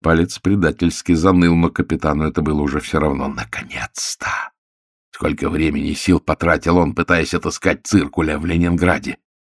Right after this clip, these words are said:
а тот со своим золотом перебрался в столицу и затихарился там. Но теперь конец дезинфектору, теперь уж он не улизнет.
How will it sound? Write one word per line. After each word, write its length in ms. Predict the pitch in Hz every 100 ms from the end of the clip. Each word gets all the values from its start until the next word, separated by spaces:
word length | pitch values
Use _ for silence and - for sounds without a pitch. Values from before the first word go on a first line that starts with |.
| _
а 120 | -
тот 220 | 73 180 -
со 120 | 80
своим 280 | - 90 76
золотом 480 | 76 92 80 87
перебрался 600 | - 90 92 92 90 -
в 60 | 87
столицу 520 | - 95 101 82 -
и 40 | 90
затихарился 840 | 76 92 92 - 101 85 69 78
там. 260 | - - - _ _ _ _ _
Но 140 | - 104
теперь 360 | - - -
конец 1120 | - - - 57 57 57 55 - - - -
дезинфектору, 1300 | 71 71 - 69 76 73 - - - - - 69 - -
теперь 460 | 92 57 82 78 76
уж 180 | 76
он 120 | - 67
не 180 | 78
улизнет. 840 | 76 71 76 - 69 - - -